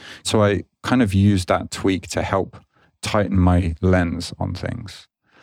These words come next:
And so I would list up the topics that I could create about. Perhaps it's calories, macronutrients, micronutrients, meal timing, supplements.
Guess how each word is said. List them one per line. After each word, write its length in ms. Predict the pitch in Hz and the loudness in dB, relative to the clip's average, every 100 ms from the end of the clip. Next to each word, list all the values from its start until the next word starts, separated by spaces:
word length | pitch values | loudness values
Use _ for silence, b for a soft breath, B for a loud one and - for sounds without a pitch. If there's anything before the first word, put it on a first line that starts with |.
| B B B B - - | B B B B -8 -2
And 120 | 107 | -2
so 360 | - 120 117 | 2 2 2
I 120 | - 113 | 2 2
would 140 | 107 | 4
list 240 | 117 - | 2 2
up 140 | 139 - | -2 0
the 80 | 113 | -2
topics 420 | 107 104 107 - | -2 -2 -4 -4
that 80 | 92 | -4
I 100 | 92 | -4
could 140 | 90 | -6
create 240 | - 87 | -2 -2
about. 380 | 98 101 123 - | 0 2 0 0
Perhaps 340 | - 92 - 98 | 0 0 0 -4
it's 100 | - | -2
calories, 520 | - 90 95 92 - | 0 4 4 4 2
macronutrients, 760 | 92 90 87 92 - 90 90 | 0 2 2 2 2 -2 0
micronutrients, 960 | - 92 90 90 90 - 92 - - - | 2 2 4 4 2 2 0 0 -6 2
meal 240 | 90 92 | 4 4
timing, 380 | 90 92 87 87 | 2 2 2 2
supplements. 720 | - - - 95 131 - - | 0 -2 0 2 0 -4 -20